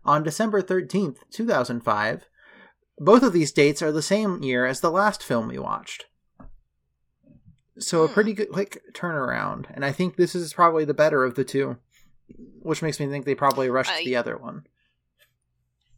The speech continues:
Speaker 2: I agree.
Speaker 1: Currently, this is the last Scooby-Doo film to have a V H S release. <laughs>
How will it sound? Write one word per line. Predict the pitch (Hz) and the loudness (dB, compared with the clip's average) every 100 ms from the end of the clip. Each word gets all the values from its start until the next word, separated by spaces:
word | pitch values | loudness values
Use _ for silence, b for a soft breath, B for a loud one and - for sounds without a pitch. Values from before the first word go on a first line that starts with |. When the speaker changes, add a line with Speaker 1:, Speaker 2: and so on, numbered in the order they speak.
| _ _ _ - | _ _ _ -8
Speaker 2:
I | 185 | -6
agree. | 160 139 143 _ _ _ _ _ _ _ b b b b - | -6 -10 -16 _ _ _ _ _ _ _ b b b b 0
Speaker 1:
Currently, | 269 349 254 151 139 131 147 - _ _ _ _ _ | 6 6 6 2 -2 -4 -4 -12 _ _ _ _ _
this | 147 185 | -2 0
is | 180 180 | 2 4
the | |
last | 170 175 160 - | 6 6 4 0
Scooby-Doo | 190 165 156 160 | -2 0 0 2
film | 156 143 135 | 2 2 2
to | 131 | 0
have | 135 120 | 0 0
a | |
V | 113 127 | 2 2
H | 117 120 | 2 0
S | 107 - | -4 -6
release. | 98 67 147 - | -8 -6 -2 0
<laughs> | - | 0